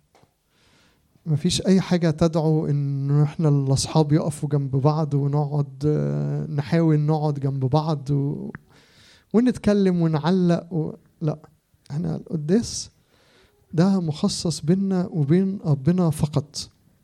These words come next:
وقت القداس كله هو وقت صلاة، نسمع كل الكلام اللي بيتقال وبنكون بنصلي معاه ونكون بنشترك في الألحان. وجزء مهم جدًا منه هو صلاة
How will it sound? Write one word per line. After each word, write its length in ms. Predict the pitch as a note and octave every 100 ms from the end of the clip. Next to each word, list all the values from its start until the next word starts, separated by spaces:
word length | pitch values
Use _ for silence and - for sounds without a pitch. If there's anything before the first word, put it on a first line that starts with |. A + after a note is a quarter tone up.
| _ _ _ _ _ _ _ _ _ _ _ _ _ _ _
وقت 320 | D3+ - -
القداس 480 | F3 E3 C#3 F#3+ -
كله 320 | - G3 G3
هو 320 | F#3+ D#3+ D3
وقت 360 | D3 - - -
صلاة، 420 | - E3+ F#3 G3+ - _ _ _ _ _ _ - _
نسمع 560 | E3+ F3+ - F#3 D3 C3+ - -
كل 380 | F3+ F#3 D#3+
الكلام 760 | D3+ C#3+ - C#3+ C#3+ E3+ D#3 D3+
اللي 220 | D#3 C3+
بيتقال 680 | C3+ C3+ - - E3+ F#3+ F#3+ F#3
وبنكون 520 | C#3 D3 - F#3 F3+
بنصلي 520 | D3+ C#3+ - F3 E3
معاه 340 | D3 C3+ D#3+
ونكون 380 | F3+ E3+ - F#3+
بنشترك 840 | E3+ D#3+ B2+ - F#3 F3+ D3+ - - - _ _ -
في 140 | -
الألحان. 720 | C#3+ C3+ - C#3 B2 - G3 G#3 - _ _ _ _ _ _ _ _ _ _ _ _ _ _ _ - - - - - - - _ _ -
وجزء 440 | D#3+ D3 C#4+ D#4+
مهم 400 | G#3+ F3 A#3+ A3+
جدًا 320 | F3 G3+ F3
منه 360 | G3 F3+ G#3+ G3+
هو 240 | D#3+ F3+
صلاة 460 | D#3 D#3+ D#3+ F#3 F#3+